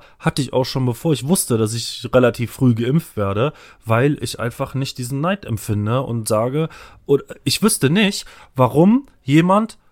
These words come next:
auf etwas für mich verzichten soll, nur damit ich ein besseres Gefühl dadurch habe, weil ich das gerade nicht darf und er halt erst ein paar Monate später darf.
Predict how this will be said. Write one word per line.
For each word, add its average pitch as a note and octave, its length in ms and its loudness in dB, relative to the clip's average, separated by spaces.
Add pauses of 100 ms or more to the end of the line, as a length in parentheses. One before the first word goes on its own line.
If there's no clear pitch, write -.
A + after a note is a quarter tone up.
(120)
auf C#3 220 0
etwas - 420 -4
für C#3+ 200 2
mich F3+ 260 4
verzichten - 560 -4
soll, B2+ 300 4
nur E3+ 180 2
damit D#3+ 240 -2
ich - 160 -4
ein D#3+ 60 -2
besseres D3+ 320 -2
Gefühl - 280 4
dadurch A#2 320 0
habe, A#2+ 280 -2
weil B2 100 -2
ich - 80 -4
das - 160 -4
gerade C3+ 240 0
nicht D#3 240 -4
darf G2+ 300 -8
und B2 180 -4
er - 80 -4
halt B2 140 -6
erst - 240 -6
ein - 40 -20
paar C3+ 140 0
Monate C3+ 240 -2
später A#2+ 320 -2
darf. G2 300 -6